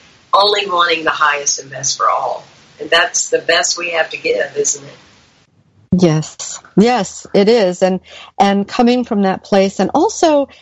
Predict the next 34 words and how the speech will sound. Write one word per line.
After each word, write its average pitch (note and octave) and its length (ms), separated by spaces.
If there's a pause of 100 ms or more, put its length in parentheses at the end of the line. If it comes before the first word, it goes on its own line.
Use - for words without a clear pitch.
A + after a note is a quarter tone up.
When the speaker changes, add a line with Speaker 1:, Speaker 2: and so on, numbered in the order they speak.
(100)
Speaker 2:
setting, F4 720 (100)
um, G3 580
having C#4+ 360
an A#3 80
intent - 800
for G3 140
a F3+ 60
certain - 300
kind F#3 200
of - 80
experience. - 960 (480)
So, G3+ 960 (500)
for B3+ 140
example, G#3 540
coming G#3+ 400
into G3 240
this, - 460 (120)
um, D#3+ 440 (160)
program G3+ 380
with G#3+ 180
you, D4 320 (760)
I F#3+ 140
ask F#3+ 200
myself, F#3+ 380
"What G4 160
kind F#4 160
of D4 40
experience G3 840
do E3 220
I D3+ 280
want D#3 240
to E3 80
have D3+ 240
today?" A#2 420